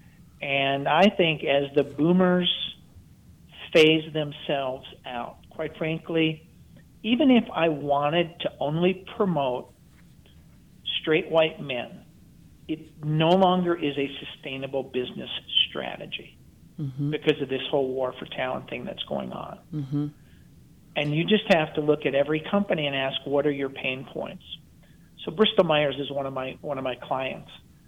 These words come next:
Speaker 1: and, um, um, they actually do this, this full day male engagement thing. And I was talking to, uh, a senior chemist. Now, think of this. He's in, they're, uh, Bristol Myers is based in Princeton, uh, New Jersey.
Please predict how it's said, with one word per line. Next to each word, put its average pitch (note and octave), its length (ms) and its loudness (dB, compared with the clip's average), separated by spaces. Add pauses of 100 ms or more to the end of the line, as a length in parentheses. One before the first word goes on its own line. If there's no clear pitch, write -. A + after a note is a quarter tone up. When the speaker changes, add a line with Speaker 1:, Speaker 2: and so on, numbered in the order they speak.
(340)
Speaker 1:
and, C#3+ 420 0
um, C3+ 420 0 (420)
um, C#3 220 -2
they D3+ 140 10
actually C#3+ 240 4
do C#3 240 -4
this, C3 160 0 (220)
this C3+ 140 -10 (140)
full D3 160 4
day C3+ 160 -2
male C3 260 -8
engagement C3+ 560 -6
thing. C3 140 -2
And C3 100 -4
I - 20 -4
was C#3+ 220 -4
talking C#3+ 320 0
to, C#3+ 240 0 (560)
uh, D3+ 60 -6
a C#3+ 240 2 (160)
senior D#3+ 260 4
chemist. D#3 580 0 (120)
Now, C#3 420 -2
think F#3 160 0
of F3 80 2
this. D3 200 8 (100)
He's D#3+ 200 -4
in, D#3+ 140 -10 (100)
they're, D3+ 360 0
uh, C#3 60 -6 (120)
Bristol E3+ 260 0
Myers D3 220 0
is C3+ 80 -8
based C#3 280 0
in C3+ 100 -12
Princeton, C#3+ 560 -8 (680)
uh, C#3+ 140 -2
New C#3 160 -4
Jersey. B2+ 480 -4